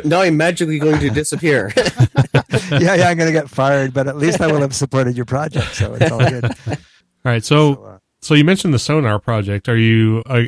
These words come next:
Speaker 3: are you, you say you're gonna focus on, you know, Orca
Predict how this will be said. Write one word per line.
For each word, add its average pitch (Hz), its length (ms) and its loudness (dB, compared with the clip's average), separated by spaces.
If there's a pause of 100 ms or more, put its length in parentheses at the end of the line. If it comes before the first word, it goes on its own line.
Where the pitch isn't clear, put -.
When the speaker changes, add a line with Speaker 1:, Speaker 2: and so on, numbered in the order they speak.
Speaker 3:
are 131 60 2
you, 113 540 2
you 131 160 0
say 135 160 4
you're 127 100 4
gonna 110 160 4
focus 117 580 0 (100)
on, 107 680 0 (480)
you 120 320 0
know, 107 460 4
Orca 104 720 2